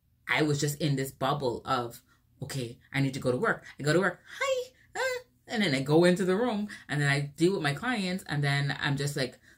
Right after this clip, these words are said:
shooting around, but I'm not engaging with people and not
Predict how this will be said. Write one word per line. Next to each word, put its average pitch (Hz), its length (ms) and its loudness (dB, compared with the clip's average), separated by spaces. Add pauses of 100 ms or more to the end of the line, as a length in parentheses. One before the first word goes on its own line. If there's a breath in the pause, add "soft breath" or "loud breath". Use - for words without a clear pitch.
shooting 190 380 -2
around, 170 720 0
but 139 400 -4 (480)
I'm 143 120 0
not 139 200 0
engaging 143 580 -2
with 175 180 -4
people 139 520 -8
and 127 200 -6
not 143 320 -4